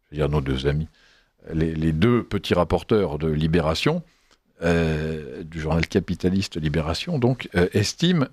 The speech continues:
que c'est peut-être légal, mais que ce n'est pas normal. Et c'est là, euh, que se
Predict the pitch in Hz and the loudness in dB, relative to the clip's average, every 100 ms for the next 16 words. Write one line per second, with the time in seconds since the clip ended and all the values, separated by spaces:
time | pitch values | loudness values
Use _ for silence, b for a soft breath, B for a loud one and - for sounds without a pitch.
0 | _ - 139 123 - _ _ _ - - | _ 0 2 2 -2 _ _ _ -2 2
1 | 175 151 131 127 - 90 92 95 160 185 | 2 2 2 2 2 0 2 4 4 2
2 | 135 113 104 113 117 120 190 196 _ _ | 2 0 2 4 4 4 2 0 _ _
3 | _ 104 123 147 165 127 117 85 78 - | _ 0 4 8 6 4 -2 -4 -8 -10
4 | _ _ _ - 120 - 117 156 165 117 | _ _ _ 2 2 4 4 4 4 2
5 | 95 92 - 107 - | 2 2 2 0 0